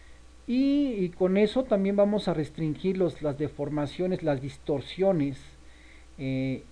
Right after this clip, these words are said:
en las distorsiones, ¿verdad? Y si en caso de que ya,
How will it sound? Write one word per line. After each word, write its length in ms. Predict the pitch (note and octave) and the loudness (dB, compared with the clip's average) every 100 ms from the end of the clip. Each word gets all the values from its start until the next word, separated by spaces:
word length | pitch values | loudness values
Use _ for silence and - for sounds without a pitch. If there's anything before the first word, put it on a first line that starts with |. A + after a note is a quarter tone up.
| - - | -18 -8
en 120 | C#3 | -4
las 120 | C#3 | -4
distorsiones, 760 | D3+ - D#3+ D3 G3+ G3+ D#3+ | -4 -2 -2 0 0 2 2
¿verdad? 300 | C3+ C#3 G3+ - | 0 0 -2 -2
Y 100 | F#3 | -6
si 340 | - G3+ G3 - - - - - - | -4 -4 -6 -8 -16 -20 -20 -20 -6
en 140 | F3 | -4
caso 360 | F3 G#3+ A3+ A#3 | 4 8 8 6
de 120 | G3 | 2
que 160 | F#3+ E3 | 2 2
ya, 480 | F#3+ G#3 G3+ F#3 | 4 4 4 0